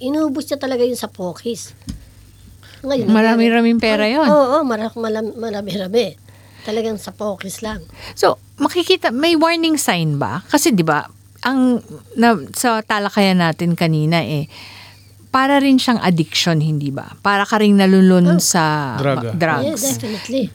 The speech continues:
Speaker 2: Eh, sa drugs, may warning signs yun
Speaker 3: Mm.
Speaker 2: eh. Nagiging mailap,
Speaker 3: Mm.
Speaker 2: naging ano. Gabi, may warning signs ba?
Speaker 3: Meron. Ah, lalo na, halimbawa, sa mga nagta-, ano, nagtatrabaho sa opisina, makikita mo na hindi sila makapag-concentrate, um, sa, sa ginagawa na,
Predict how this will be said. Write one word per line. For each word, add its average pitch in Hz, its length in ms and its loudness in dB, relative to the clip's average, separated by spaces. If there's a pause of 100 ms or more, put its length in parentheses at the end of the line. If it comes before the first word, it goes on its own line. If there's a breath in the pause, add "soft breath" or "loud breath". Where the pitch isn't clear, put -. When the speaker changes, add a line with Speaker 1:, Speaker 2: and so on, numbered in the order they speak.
(100)
Speaker 2:
Eh, - 140 -2
sa 302 140 0
drugs, 240 520 -2
may 240 160 4
warning 240 320 4
signs 202 400 0
yun 311 220 0
Speaker 3:
Mm. 120 80 -4
Speaker 2:
eh. 123 80 -6 (100)
Nagiging 151 460 -2
mailap, 277 760 0
Speaker 3:
Mm. 139 200 -6 (120)
Speaker 2:
naging 165 220 -2
ano. 185 180 -4 (200)
Gabi, 208 340 0
may 240 160 4
warning 311 320 0
signs 151 340 -2
ba? 104 220 -8 (100)
Speaker 3:
Meron. 165 460 2
Ah, 156 260 0 (320)
lalo 175 300 0
na, 175 100 0
halimbawa, 151 240 2
sa 160 140 0
mga 135 160 2 (160)
nagta-, 131 220 -2
ano, 165 160 2
nagtatrabaho 127 500 -2
sa 147 140 -6
opisina, 135 360 -4
makikita 165 480 -2
mo 165 140 0
na 143 240 0 (180 loud breath)
hindi 151 140 -4
sila 147 180 0
makapag-concentrate, 127 1000 -2 (560 loud breath)
um, 120 720 0 (180)
sa, 123 300 -2
sa 131 100 -6
ginagawa 120 480 -2
na, 135 140 0